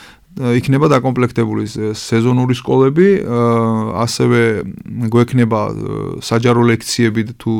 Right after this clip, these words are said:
დისკუსიები და შეხვედრები. ეს შესაძლებელია გარკვეულად, ე, პრობლემა იყოს ის, რომ შეიძლება, ე, უკრაინელმა სტუდენტებმა ან პროფესორებმა ვერ მოახერხონ აქ ჩამოსვლა და ამიტომ ვიფიქრობთ, რომ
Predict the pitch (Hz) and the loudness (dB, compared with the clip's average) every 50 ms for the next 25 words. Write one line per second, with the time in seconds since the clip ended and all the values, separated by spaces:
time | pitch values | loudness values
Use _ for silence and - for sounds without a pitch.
0 | 110 120 - - 110 - - - 113 - - 120 113 107 110 107 - 107 107 110 | -6 -6 -6 -6 -6 -6 -6 -8 -10 -4 -2 -2 -2 -2 -2 -6 -6 -8 -10 -6
1 | - - - - - 123 117 117 117 117 113 131 156 180 190 - - - - - | -4 -4 -4 -2 -2 -2 -2 0 -2 -2 0 2 2 2 2 0 -6 -16 -20 -20
2 | - - - _ - 151 135 - - - - - 123 - 139 131 123 131 127 135 | -20 -20 -12 _ -2 0 0 0 -2 -2 -2 -2 0 2 2 2 4 4 4 4
3 | 131 123 117 120 120 117 117 131 123 123 123 123 123 117 113 123 120 117 117 113 | 4 4 4 4 2 2 2 2 2 4 4 4 2 0 0 0 0 2 2 2
4 | 113 113 113 113 113 107 107 123 123 117 123 123 123 123 120 117 - 117 107 - | 2 2 2 2 0 -2 -2 -4 -2 0 0 0 2 2 0 0 0 -4 -4 -4
5 | 120 110 - 120 120 113 110 - 117 117 113 117 113 113 117 113 110 - - - | -6 -4 -4 -4 -4 -4 -2 0 0 0 0 0 0 0 -2 -2 -2 -4 -10 -20
6 | - - - - _ - 110 110 110 110 110 110 110 110 107 - 123 123 123 123 | -20 -20 -20 -16 _ -4 -2 -2 0 0 0 0 -2 -2 -2 0 2 4 4 6
7 | 120 120 120 117 120 120 117 120 120 117 117 117 - - 127 120 113 117 120 113 | 6 4 4 4 4 2 2 2 2 2 0 0 -2 -2 -2 -2 0 -2 -2 -2
8 | 117 117 113 113 117 120 104 117 110 - 120 117 113 117 113 117 113 117 117 117 | 0 -2 -2 -2 -4 -4 -4 -4 -4 -4 -4 -2 -2 -2 0 0 0 0 0 0
9 | 120 117 107 - 117 110 - 113 113 113 110 - - 113 113 113 107 - 117 113 | 0 -2 -2 -4 -4 -4 -4 -4 -4 -4 -4 -4 -4 -4 -4 -4 -4 -6 -6 -4
10 | 113 110 110 113 113 - 117 113 113 113 113 110 - _ _ - 120 - - 120 | -4 -4 -4 -4 -4 -4 -4 -2 -2 -4 -4 -6 -10 _ _ 0 0 0 0 -2
11 | 110 - - 113 | -4 -2 -4 -4